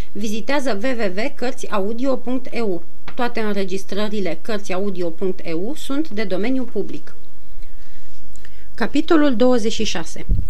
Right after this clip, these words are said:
Israel Hands. Vântul, care asculta parcă de dorința noastră, bătea acum de la vest. Puteam, deci, să ajungem cu atât mai lesne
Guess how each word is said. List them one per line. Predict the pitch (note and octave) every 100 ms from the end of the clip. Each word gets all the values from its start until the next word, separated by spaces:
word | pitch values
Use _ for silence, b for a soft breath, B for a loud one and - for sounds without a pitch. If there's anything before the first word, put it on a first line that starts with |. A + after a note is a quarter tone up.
| - -
Israel | B3+ C4 C#4 C4 B3+ G3+
Hands. | D#3 D3+ - - - - - B B
Vântul, | F#3+ G3 F3 A#3 D4+ D#4+
care | A3+ G#3
asculta | F#3+ - F#3+ F3 C#4+
parcă | A3+ G#3+ G3
de | E3+
dorința | E3 F#3+ A#3 B3
noastră, | F#3+ D#3 - G#3+ C4 - B B B
bătea | G#3 A#3+ D#4
acum | C4 C4+ A#3
de |
la | G#3 G3
vest. | D3+ - - - - -
Puteam, | F3 F#3 A#3 G3+
deci, | A3+
să | - A3+
ajungem | F3 G3+ A3 A3+
cu | - F#3+
atât | F3+ B3
mai | C4 G3+
lesne | G#3+ G#3+ G#3